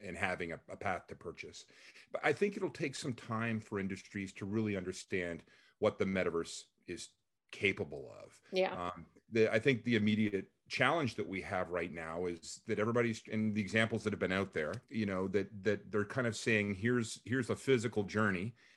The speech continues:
Speaker 1: and we just move that into a virtual journey. And, you know, there you go, there's the metaverse." And, um, you know, that's one approach. I think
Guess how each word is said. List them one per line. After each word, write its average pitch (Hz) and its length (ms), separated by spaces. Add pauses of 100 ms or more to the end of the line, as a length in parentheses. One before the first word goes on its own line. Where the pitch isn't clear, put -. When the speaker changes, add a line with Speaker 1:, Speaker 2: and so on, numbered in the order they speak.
(160)
Speaker 1:
and 92 280
we 92 80
just 90 220
move 104 180
that 92 240
into 87 360
a 87 60
virtual 113 440
journey. 73 480 (300)
And, 87 440 (220)
you 104 100
know, 76 100 (140)
there 90 140
you 101 100
go, 80 320
there's 85 360
the 101 80
metaverse." 90 560 (380)
And, 120 360 (520)
um, 120 460 (120)
you 160 120
know, 160 180
that's 175 360
one 151 340
approach. 98 840
I 110 100
think 131 400